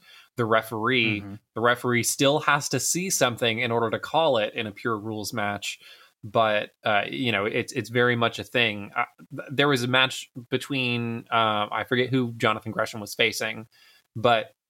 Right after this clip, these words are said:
Speaker 1: he wasn't a traditional Pure Rules wrestler, and he ended up losing the match by disqualification because he forgot that he couldn't throw Gresham over the top rope, and he had
Speaker 2: <laughs>
Speaker 1: already,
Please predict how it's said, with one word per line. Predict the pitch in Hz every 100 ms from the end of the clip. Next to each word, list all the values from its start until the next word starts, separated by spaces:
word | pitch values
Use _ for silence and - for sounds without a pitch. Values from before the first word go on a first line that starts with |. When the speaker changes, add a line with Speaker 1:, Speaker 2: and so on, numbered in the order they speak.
| _ _ _
Speaker 1:
he | 127 131
wasn't | 117 135 120 120 113 -
a | 117
traditional | 117 123 117 - 117 107
Pure | - 120
Rules | 104 113 120 110 101 - -
wrestler, | 127 151 - 107 101 98 - - _ _
and | 127 120
he | 131
ended | 123
up | 113 104
losing | 120 143 147 139 127
the |
match | 127 127 -
by | 123
disqualification | 110 110 - 107 98 107 196 220 135 113 110 107 - 110
because | 117 107 123 117 113 110 104 - - _ _
he | - 117 110 107 104 - _ _
forgot | - 127 104 123 123 104 - -
that | 113 113 107 -
he | 117
couldn't | - 131 123 117 -
throw | 120 117 110
Gresham | 101 107 101 107
over | 104 104
the | 104
top | 95 101 98
rope, | 120 113 98 - 117 - 165 -
and | 160 117 110 104 104
he | 113
had | 113
Speaker 2:
<laughs> |
Speaker 1:
already, | 110 110 107 104 101 101 101